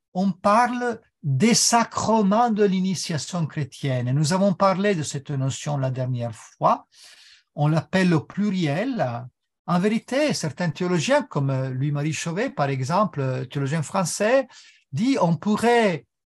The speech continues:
définir les trois sacrements de l'initiation chrétienne comme un seul sacrement, parce qu'ils font entrer dans la vie divine, dans la vie chrétienne, justement.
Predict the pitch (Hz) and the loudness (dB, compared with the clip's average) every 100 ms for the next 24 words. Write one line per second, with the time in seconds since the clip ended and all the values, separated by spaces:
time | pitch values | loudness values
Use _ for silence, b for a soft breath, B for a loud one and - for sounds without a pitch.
0 | _ - 117 214 - - 214 208 220 202 | _ -18 -4 -2 -2 -2 2 4 4 4
1 | 139 156 - - 220 - 185 - 160 175 | 2 0 -2 -2 -2 0 -4 -4 -4 0
2 | 202 175 165 156 175 151 185 170 170 185 | 0 0 -2 -4 -4 -6 -4 -4 -4 -2
3 | 240 - 175 208 - 320 311 - - 330 | -4 2 4 4 4 4 4 2 4 8
4 | 302 196 - 156 - 143 123 113 - _ | 8 6 -2 -4 -6 -6 -6 -8 -14 _
5 | _ _ _ _ _ _ 196 190 - 208 | _ _ _ _ _ _ 0 0 0 -2
6 | - 254 233 - 233 262 - - 339 214 | 0 -4 -4 2 4 4 -2 0 2 2
7 | - _ - 156 151 147 143 131 143 135 | -2 _ -10 -2 0 2 0 0 0 -2
8 | 151 185 120 156 135 233 170 120 120 123 | -6 -10 -2 2 2 2 2 0 -4 -4
9 | 131 127 127 139 - 220 - 160 127 120 | -4 -2 -2 -6 -2 -2 0 -2 0 -4
10 | 127 135 135 - 131 120 123 | -8 -8 -8 -8 -8 -8 -12